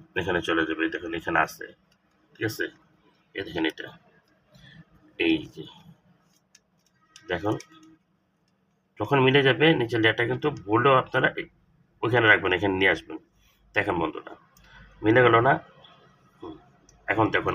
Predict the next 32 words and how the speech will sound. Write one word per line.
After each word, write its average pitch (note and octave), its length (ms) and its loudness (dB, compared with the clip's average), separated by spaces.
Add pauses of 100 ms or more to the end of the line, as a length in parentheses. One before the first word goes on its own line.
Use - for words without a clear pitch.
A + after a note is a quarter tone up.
(100)
আবার A2+ 260 6
এইভাবে F#2+ 300 0
ঘোরাবো, F#2 340 0 (720)
এখন A#2 200 2
দেখবো A#2 240 0 (680)
সাদা, G#2 340 6 (200)
নীল, A2+ 160 4 (200)
লাল। D#2 160 2 (200)
আগে G#2 180 2 (100)
আমরা A2 200 2
ওইটা G#2+ 180 2 (120)
না G#2+ 140 4
দেখে A2 220 -4
আমরা G#2 200 0
দেখবো G2+ 160 -2 (100)
নিচে - 260 -4
কি A#2+ 80 -6 (120)
আছে। - 180 -18 (520)
এখানে G2+ 220 0 (100)
সাদা F#2+ 180 2 (100)
নেই, G#2+ 160 4 (600)
তো - 20 -10 (120)
এখানে A2 300 4
সাদা E2+ 280 0
আছে, - 180 -10
এখানে F#2+ 200 0 (120)
ঘোরাই। F#2 260 2 (1600)
দেখুন B2 220 4
তো A2+ 120 4
বন্ধুরা, G#2+ 280 4 (500)
সাদা, G2+ 340 6 (1300)
নীল, G#2 340 6